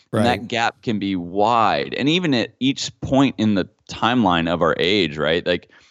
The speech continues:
Speaker 1: our, so some thirty-year-old versus some other thirty-year-old can have drastic differences. But if you get to fifty then, a fifty-year-old compared to another fifty-year-old can be, like,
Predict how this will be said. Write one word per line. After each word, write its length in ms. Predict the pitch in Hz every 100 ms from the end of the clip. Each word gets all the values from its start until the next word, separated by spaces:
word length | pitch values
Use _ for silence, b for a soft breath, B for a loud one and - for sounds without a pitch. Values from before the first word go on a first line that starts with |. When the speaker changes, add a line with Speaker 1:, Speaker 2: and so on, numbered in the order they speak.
| b b b 101
Speaker 1:
our, 440 | 104 107 107 - _ _ _
so 320 | - 123 110 -
some 520 | - 127 127 117 113 _
thirty-year-old 720 | 135 143 123 98 95 117 117 - _ _
versus 440 | 85 82 110 113 101
some 160 | 113
other 220 | 110 135 120
thirty-year-old 640 | 98 90 87 87 101 -
can 140 | 117
have 440 | 113 123 120 98 98
drastic 580 | 117 110 123 - 117 98
differences. 600 | 120 113 85 80 87 - b b b
But 100 | 131
if 100 | 135
you 80 | 135
get 160 | 156
to 100 | 127
fifty 480 | 101 - 180 - 95
then, 380 | 82 80 90 98 b b
a 80 | -
fifty-year-old 500 | 135 147 143 127 120
compared 240 | 120 123 110
to 40 |
another 220 | 101 113 117
fifty-year-old 540 | 95 87 82 85 82
can 140 | 120
be, 120 | 113 107
like, 240 | 92